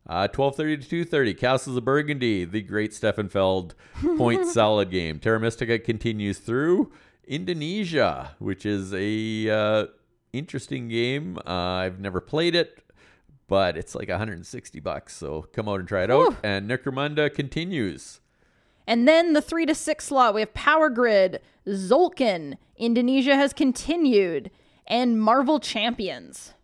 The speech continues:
Speaker 1: Yes, Marvel Champions, the big deck builder from this year that's super popular, and I am teaching Zolkin in this time slot. Okay, we did it.
Speaker 2: Woo! We got through the schedule. So, like Dad actually mentioned there,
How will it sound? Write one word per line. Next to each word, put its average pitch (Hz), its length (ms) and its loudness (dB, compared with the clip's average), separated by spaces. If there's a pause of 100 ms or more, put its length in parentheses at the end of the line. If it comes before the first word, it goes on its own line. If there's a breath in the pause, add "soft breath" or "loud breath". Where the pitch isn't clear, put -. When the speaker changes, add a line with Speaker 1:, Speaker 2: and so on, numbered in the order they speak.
(260)
Speaker 1:
Yes, 80 340 -4
Marvel 117 220 0
Champions, 117 600 -2
the 95 120 -4
big 101 300 -2
deck 101 280 -2
builder 107 440 2 (120)
from 98 200 -4
this 101 220 -6
year 107 220 0
that's 85 440 -6 (360 soft breath)
super 147 540 -2
popular, 92 720 0 (100)
and 98 500 -6
I 110 140 -4
am 131 160 -6
teaching 139 320 -8
Zolkin 117 420 0
in 104 120 -6
this 107 160 -4
time 101 260 -2
slot. 92 420 -2 (1300)
Okay, 190 640 2
we 143 120 2
did 240 160 6
it. 196 200 4 (160 loud breath)
Speaker 2:
Woo! 381 80 8 (440)
We 508 60 6
got 571 140 2
through 427 160 6
the 453 80 6
schedule. 339 680 4 (360 loud breath)
So, 262 480 8
like 285 440 2
Dad 285 240 6
actually 262 300 4
mentioned 254 400 4
there, 262 300 4